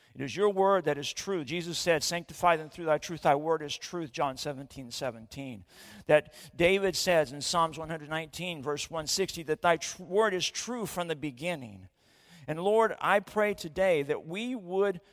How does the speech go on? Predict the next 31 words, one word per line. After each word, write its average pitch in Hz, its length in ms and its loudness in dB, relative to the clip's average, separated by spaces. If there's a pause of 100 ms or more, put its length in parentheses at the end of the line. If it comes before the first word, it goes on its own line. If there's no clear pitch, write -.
(380)
focus 208 540 2
our 185 100 4
attention 170 540 -4
on 151 220 -2
the 151 60 -10
truth 165 300 -10
of 151 80 -20
thy 160 160 2
word, 117 460 -6 (920)
that 156 120 4
we'd 156 140 -4
have 170 160 6
our 156 140 4
minds 165 340 2
and 151 80 -12
hearts 165 240 -2
open 170 240 -6
to, 143 60 -18
re-, 139 120 -10 (260)
to 170 120 -8
receive 170 480 -4
what 170 140 2
it 156 80 -8
reveals 170 460 -2
to - 140 -8
us 175 220 2
this 170 240 -6
day, 101 440 -10 (800)
that 165 200 4
through 233 400 -2 (400)
the 156 260 -2